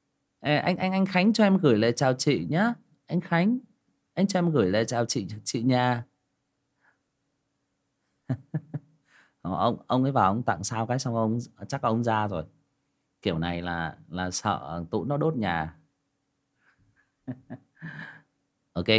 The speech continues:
Ờ, về cái, cái, cái, cái, cái sự vụ đó thì như thế này. Ờ, sau cái bữa đó tôi có nói chuyện với nó.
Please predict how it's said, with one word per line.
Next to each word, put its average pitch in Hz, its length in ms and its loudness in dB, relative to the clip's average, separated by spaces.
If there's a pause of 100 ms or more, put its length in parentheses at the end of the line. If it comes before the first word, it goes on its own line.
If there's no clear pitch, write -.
(520)
Ờ, 76 400 -4 (680)
về 107 240 8
cái, 151 200 4
cái, 151 180 -6
cái, 170 100 0
cái, 170 160 -2
cái 170 140 -2
sự 113 200 0
vụ 90 180 0
đó 127 160 0
thì 139 140 2
như 101 140 2
thế 131 120 -2
này. 110 180 0 (720)
Ờ, 82 420 2
sau 143 240 4
cái 156 140 4
bữa 120 160 4
đó 127 340 4
tôi 135 100 2
có 131 80 4
nói 143 220 2
chuyện 117 240 0
với 98 100 -2
nó. 131 220 0